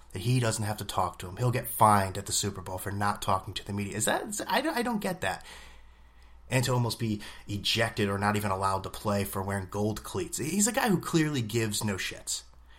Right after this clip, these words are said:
None at all. Uh, and then, uh, this, this new trend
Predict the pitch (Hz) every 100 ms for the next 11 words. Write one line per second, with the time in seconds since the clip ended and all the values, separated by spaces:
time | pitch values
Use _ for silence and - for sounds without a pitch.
0 | - - 120 131 101 80 - - - -
1 | - - 95 95 98 - - - - -
2 | - - - - - - - - - 151
3 | 214 226 175 143 131 139 147 - 143 151
4 | 160 185 170 - 104 95 92 -